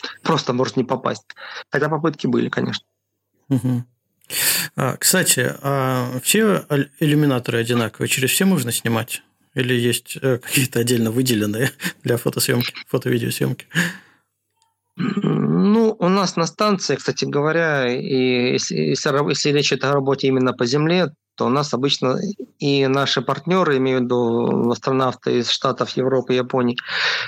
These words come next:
Speaker 1: и мы все стараемся работать из наших иллюминаторов, из на-, иллюминаторов российского сегмента. Просто само, м, стекло, сам иллюминатор более высокого качества.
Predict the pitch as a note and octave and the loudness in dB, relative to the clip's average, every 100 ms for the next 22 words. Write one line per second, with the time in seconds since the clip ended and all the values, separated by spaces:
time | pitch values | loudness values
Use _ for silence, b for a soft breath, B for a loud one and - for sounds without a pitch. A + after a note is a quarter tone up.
0 | B _ G#3 G#3+ - - - - - _ | B _ -4 -4 -6 -14 -12 -12 -14 _
1 | - - C#3 C#3 E3 F#3 C#3 - D3 D#3 | -10 -2 2 4 4 2 2 0 -2 0
2 | C#3+ C#3 - C3 C3+ C#3 C3 C#3+ B2+ C#3+ | 0 0 0 0 0 0 -2 -2 0 0
3 | B2 - A#2 A#2+ A2 G#2 G#2 B2 C3 A#2 | 0 0 0 2 0 0 -2 0 0 0
4 | C3 B2 A#2 A#2+ B2+ B2 A2+ C3 C3 A#2+ | 0 0 0 0 0 0 -2 0 0 0
5 | G#2 - - - B2 - B2+ B2 A#2+ - | -2 -8 -10 -2 -2 0 0 0 0 -2
6 | - - C3 C3+ C3+ C3 B2 B2+ C3+ - | -2 0 0 2 2 2 0 0 -2 -2
7 | C#3 F3 - D3 D3 C3+ B2+ C3 - _ | -2 -6 -8 -2 0 2 0 -6 -14 _
8 | - B _ _ _ - - - - - | -20 B _ _ _ -8 -2 0 0 0
9 | E3 E3 - C3 C3 D#3 A#2 A#2 C#3+ C3 | 0 0 0 0 2 0 0 0 0 0
10 | B2 - A#2+ C3 B2+ B2+ G#2 - B2 B2 | 0 -2 0 -2 0 -2 0 -2 -2 -6